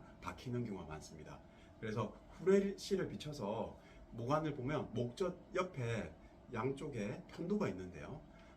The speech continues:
우리가 영상으로 보여드리겠지만, 어, 편도 부위에 가시가 보이면 후레쉬를 비춰서 가시를 빼면 됩니다. 그리고 작은 가시인 경우에는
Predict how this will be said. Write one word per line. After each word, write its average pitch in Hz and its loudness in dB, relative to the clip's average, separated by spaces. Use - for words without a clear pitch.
우리가 107 -4
영상으로 123 2
보여드리겠지만, 107 -2
어, - -6
편도 170 6
부위에 196 4
가시가 147 4
보이면 123 2
후레쉬를 147 2
비춰서 113 -4
가시를 104 -2
빼면 131 4
됩니다. 76 -8
그리고 131 4
작은 160 2
가시인 147 2
경우에는 98 -2